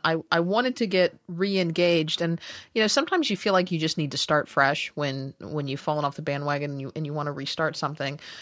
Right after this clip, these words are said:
So several of my friends, uh, and people have been using, um, a competitor app to that called MyFitnessPal. And I said, "You know, I'm just gonna go start an account over there and, and just, you know, ditch all of my data that was in Lose It and, and restart fresh over with MyFitnessPal."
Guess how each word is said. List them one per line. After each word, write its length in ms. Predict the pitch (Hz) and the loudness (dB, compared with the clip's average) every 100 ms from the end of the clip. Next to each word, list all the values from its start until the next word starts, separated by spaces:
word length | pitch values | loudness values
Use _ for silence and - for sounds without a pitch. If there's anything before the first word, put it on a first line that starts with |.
| - | -6
So 320 | - 196 190 | 4 6 6
several 460 | 190 - 262 - 370 | 4 4 2 2 2
of 100 | 240 | 2
my 160 | 175 156 | 2 2
friends, 580 | - 151 143 143 151 - | 2 2 2 0 -6 -4
uh, 280 | 160 147 123 | -2 0 0
and 180 | 160 156 - | -2 -2 -6
people 300 | - - 180 175 | -8 -4 -2 -2
have 180 | 170 | -2
been 200 | 165 156 | -2 -2
using, 500 | 151 151 156 147 151 147 | 0 -2 -2 -4 -4 -6
um, 260 | 147 139 139 | -4 -4 -4
a 80 | 156 | -4
competitor 540 | 175 160 285 302 139 | -4 -2 0 2 2
app 240 | 127 135 | 2 -2
to 100 | - 143 | -4 -2
that 200 | 131 - | -2 -2
called 240 | - 147 | -4 -2
MyFitnessPal. 920 | 151 135 - 269 220 160 - 139 131 - - - - - | -2 -4 -2 -2 -2 -4 -2 -2 -2 -8 -16 -20 -20 -10
And 120 | 202 | -2
I 60 | 190 | 0
said, 220 | 190 214 | 2 0
"You 80 | 220 | 4
know, 80 | 220 | 4
I'm 100 | 226 | 4
just 160 | 277 | 2
gonna 140 | - 226 | 0 2
go 140 | 196 | 2
start 360 | 175 - 165 165 | 0 2 2 2
an 60 | |
account 340 | 156 139 156 147 | -2 -2 0 0
over 180 | 143 139 | 0 0
there 280 | 135 135 | 2 2
and, 260 | 135 131 127 - | 2 -2 -6 -8
and 180 | 143 | -8
just, 300 | 151 139 - - - - - | -4 -2 -2 -8 -20 -16 -6
you 100 | 147 | -4
know, 140 | 135 | -2
ditch 340 | 147 202 226 | 2 4 6
all 160 | 240 214 | 6 6
of 100 | 214 | 6
my 140 | 196 | 4
data 300 | 175 165 156 | 4 4 4
that 120 | 156 143 | 2 2
was 140 | 156 | 2
in 160 | 151 143 | 0 -2
Lose 240 | 139 160 | -2 0
It 180 | 139 139 | 0 0
and, 400 | - 135 131 131 | -2 -4 -4 -8
and 300 | - 139 139 | -8 -6 -6
restart 420 | 165 156 - 151 - | -4 -2 0 0 0
fresh 320 | - 139 - | 0 -2 -2
over 240 | 131 135 | -4 -6
with 220 | 135 139 | -6 -6
MyFitnessPal." 720 | 120 139 - 247 185 - - | -6 -4 -4 -4 -6 -4 -4